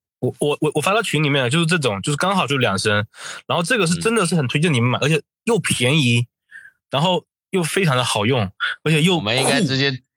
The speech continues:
Speaker 2: 直播带货掉。<laughs>
Speaker 1: 我跟你讲，真的又酷，真的，峰哥，我跟你讲，真的，为了我们的健康，真的水还是要多喝啊。两升是真的是，
Speaker 2: <laughs>
Speaker 1: 对于，对于我们，我们如果真的想要健康，每天喝，喝够八杯水，八杯水到底是多少啊？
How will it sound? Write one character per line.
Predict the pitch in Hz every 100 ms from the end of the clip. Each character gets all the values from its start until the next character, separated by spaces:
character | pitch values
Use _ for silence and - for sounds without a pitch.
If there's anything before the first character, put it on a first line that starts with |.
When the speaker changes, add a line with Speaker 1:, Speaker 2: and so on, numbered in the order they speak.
| _ _ _
Speaker 2:
直 | - 123
播 | 127 135
带 | 160 147
货 | 123 131 98
掉。 | 95
<laughs> | 98 110 160 131 175 202 - _ _ - -
Speaker 1:
我 |
跟 | 147
你 |
讲， | 139
真 | 170
的 |
又 | 170 160
酷， | - 170 107 95 - _ -
真 | 156
的， | 143
峰 | 123 147
哥， | 147
我 | 143
跟 |
你 | 139
讲， | 123
真 | 143
的， | 131
为 | 139 156
了 | 120
我 | 110
们 | 135
的 |
健 | 127 160
康， | 127 117
真 | 120
的 | 123
水 | - - 107
还 | 107
是 | 127
要 |
多 | 120 110
喝 | 110 110 107
啊。 | 90 - - - - - _
两 | 135 135
升 | 175
是 | 175
真 | 170
的 | 175
是， | 147 160 180
Speaker 2:
<laughs> |
Speaker 1:
对 | -
于， | 202 160 -
对 | 220
于 | 202
我 | 170
们， | 127 135 156 - _ _ _ -
我 | 135
们 | 147 170
如 |
果 | 190
真 | 165 175
的 | 175
想 | 151 113
要 | 120
健 | 123 139
康， | 123 113 120
每 | 143 147
天 | 143 190
喝， | 185 - 202 202 - - -
喝 | - - 202
够 | 226 208 175 147
八 | 131 175 185
杯 | 185 190
水， | 170 135
八 | 123 185 202
杯 | 226
水 | 208 151
到 | 170
底 | 143
是 | 160
多 | 160 185
少 | 190 170
啊？ | 107